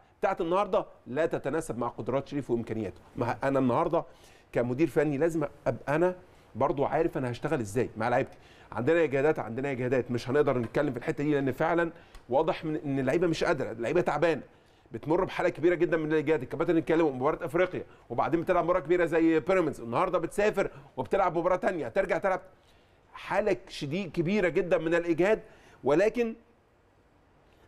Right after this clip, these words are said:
انا النهارده كلعيبه وانا النهارده كمدير فني لازم ابقى قاري الحاله بتاعته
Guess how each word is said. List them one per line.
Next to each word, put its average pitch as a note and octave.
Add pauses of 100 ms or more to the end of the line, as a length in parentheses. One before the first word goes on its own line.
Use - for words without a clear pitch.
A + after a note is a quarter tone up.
(160)
انا G#3+
النهارده E3
كلعيبه C3
وانا F3+
النهارده D#3+
كمدير C#3
فني F3+ (400)
لازم F#3+
ابقى C3+ (100)
قاري F#3
الحاله D#3+
بتاعته -